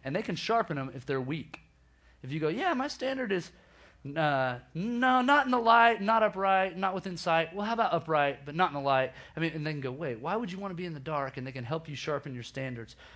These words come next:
Um, and, and here's another thing. Let it be known to your accountability group or your small group. Let it be known to your parents or your leader.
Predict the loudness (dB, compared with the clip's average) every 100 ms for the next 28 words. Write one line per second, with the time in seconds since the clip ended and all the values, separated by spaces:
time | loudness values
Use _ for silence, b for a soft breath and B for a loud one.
0 | B -4 -4 -4 -14 -12 -8 -6 -4 -4
1 | -4 -6 -10 B B -4 0 0 -2 -8
2 | 0 0 0 -2 0 4 4 4 0 -2
3 | -2 0 -2 -2 -2 -2 -2 -2 -2 -4
4 | -6 -4 -6 -8 -6 -4 -4 -6 -6 -4
5 | -4 -4 -4 -2 -2 -6 -4 -2 -2 -6
6 | -8 -6 -4 -4